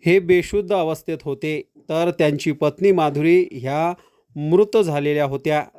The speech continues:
दरम्यान, दरोडेखोरांनी घरातील दागिने आणि काही नगदी रोकड लुटून नेली.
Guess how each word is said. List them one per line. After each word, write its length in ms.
दरम्यान, 640
दरोडेखोरांनी 1000
घरातील 600
दागिने 540
आणि 520
काही 360
नगदी 500
रोकड 440
लुटून 560
नेली. 360